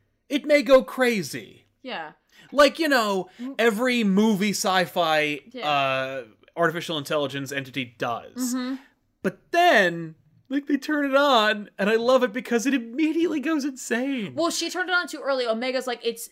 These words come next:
Speaker 2: it may not be
Speaker 1: Well, it
Speaker 2: ready."
Speaker 1: may not be right. Oh, I know, I know. But
Speaker 2: And,
Speaker 1: no, my
Speaker 2: and
Speaker 1: point
Speaker 2: the
Speaker 1: is, like,
Speaker 2: scientist is like,
Speaker 1: there's no reason. Like, it's so funny because she, it's like, maybe her mission might actually be successful. But then, like, the, the, the, the, Ome-, the, the, the Mother Mold starts saying all this crazy shit, and you're like,
Speaker 2: Yeah.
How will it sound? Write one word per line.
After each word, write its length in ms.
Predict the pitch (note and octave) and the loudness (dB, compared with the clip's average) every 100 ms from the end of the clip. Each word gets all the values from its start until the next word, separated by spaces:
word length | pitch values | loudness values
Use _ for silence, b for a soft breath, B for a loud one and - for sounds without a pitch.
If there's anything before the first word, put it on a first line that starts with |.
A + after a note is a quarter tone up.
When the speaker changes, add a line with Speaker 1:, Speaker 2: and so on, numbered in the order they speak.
| _ | _
Speaker 2:
it 140 | A3+ | -6
may 180 | A3+ A#3+ | -2 -2
not 200 | A#3 A3 | -2 -6
be 120 | G#3+ | -8
Speaker 1:
Well, 160 | F#3 G#3 | 0 2
it 40 | |
Speaker 2:
ready." 80 | A#3 | 4
Speaker 1:
may 100 | B3+ | 4
not 100 | B3+ | 4
be 60 | C4 | 6
right. 160 | C#4+ | 6
Oh, 120 | B3+ C4+ | 8 6
I 80 | |
know, 180 | D#4+ C4 | 6 6
I 60 | G3+ | 4
know. 160 | A#3+ | 2
But 120 | G3 B3 | 0 0
Speaker 2:
And, 100 | B3+ | 0
Speaker 1:
no, 60 | |
my 120 | C4 | 2
Speaker 2:
and 80 | C4 | 2
Speaker 1:
point 100 | E4+ | 2
Speaker 2:
the 40 | D#4 | 4
Speaker 1:
is, 40 | D#4 | 2
like, 80 | |
Speaker 2:
scientist 300 | F4 D#4+ D#4+ D4 | 2 -2 -8 -10
is 120 | C4 | -4
like, 240 | C4+ B3 | -2 -2
Speaker 1:
there's 160 | B3 G#3 | -4 0
no 180 | D#4 D4 | 2 4
reason. 540 | C4+ C#4+ G#3+ A#3+ A3+ B - | 4 4 2 -2 -6 B -6
Like, 200 | A3 A3 | -4 -4
it's 120 | - | -4
so 200 | C#4 C#4 | -2 -2
funny 320 | - A#3+ A#3 | -4 -8 -6
because 280 | G3+ G3 F3+ | -6 -6 -6
she, 100 | F#3 | -10
it's 180 | F3 G#3+ | -10 -6
like, 160 | G3+ B - | -6 B -10
maybe 680 | G3 A#3+ C#4 B3 C#4 C4+ B3 | -8 -6 -6 -4 -4 -4 -6
her 180 | - B3 | -2 0
mission 380 | B3+ B3 C4 A3+ | 0 -2 -2 0
might 160 | A3 | 0
actually 240 | G#3+ G#3 A3 | 0 -2 -6
be 100 | G3+ | -8
successful. 540 | - B3+ B3 - F#3+ B - | -4 0 0 0 -6 B -4
But 100 | G4 | 6
then, 100 | A#4+ | 8
like, 140 | B4 G#4+ | 8 8
the, 160 | A#4 D4 | 8 6
the, 20 | B3+ C#4 | -2 -2
the, 60 | C4+ | 2
the, 120 | C4+ | 4
Ome-, 120 | B3+ A3+ | 4 2
the, 120 | A3+ | -4
the, 200 | G3 A#3 | 4 4
the 140 | G#3 G#3+ | 6 2
Mother 240 | G3+ A3+ | 4 4
Mold 260 | A3+ A3 G#3+ B | 4 2 -2 B
starts 240 | F#4 - | -2 -2
saying 200 | - F4+ | -2 2
all 60 | D#4 | 2
this 80 | C#4 | 0
crazy 460 | - - D4+ A#3 | 0 6 6 6
shit, 320 | C4+ - E4 C4+ | 2 2 6 6
and 80 | |
you're 100 | G#3+ | 6
like, 120 | G#3+ A3 | 2 2
Speaker 2:
Yeah. 180 | G3 | 0